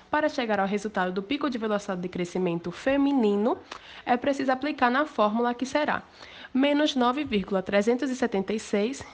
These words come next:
somado a zero vírgula zero zero zero um oito oito dois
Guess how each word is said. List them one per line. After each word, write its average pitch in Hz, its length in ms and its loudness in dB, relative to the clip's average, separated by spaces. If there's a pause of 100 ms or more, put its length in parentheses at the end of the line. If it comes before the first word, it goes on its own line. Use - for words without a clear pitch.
somado 294 600 4
a 175 200 2 (140)
zero 254 400 4
vírgula 190 420 0 (320)
zero 294 320 2
zero 226 300 2
zero 196 400 -2
um 269 380 6
oito 214 320 4
oito 180 260 2
dois 233 380 2